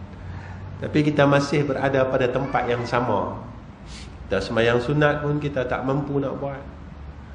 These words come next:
Allah ni sayang kat kita. Kalau hang tak mampu nak berdiri semayang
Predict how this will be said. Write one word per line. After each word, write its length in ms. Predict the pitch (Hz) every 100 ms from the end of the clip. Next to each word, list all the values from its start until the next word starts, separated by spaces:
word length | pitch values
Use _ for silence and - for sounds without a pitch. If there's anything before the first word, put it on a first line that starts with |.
| - - 117
Allah 480 | 123 143 135 135 -
ni 60 | - -
sayang 480 | - 113 123 120 120
kat 240 | 127 120
kita. 480 | 120 135 131 131 135 - - - - - - -
Kalau 220 | 135 147
hang 180 | 165 160
tak 160 | 127
mampu 480 | 120 135 147 143 123
nak 240 | 120 107
berdiri 320 | 123 131 143 113
semayang 480 | 117 123 123 101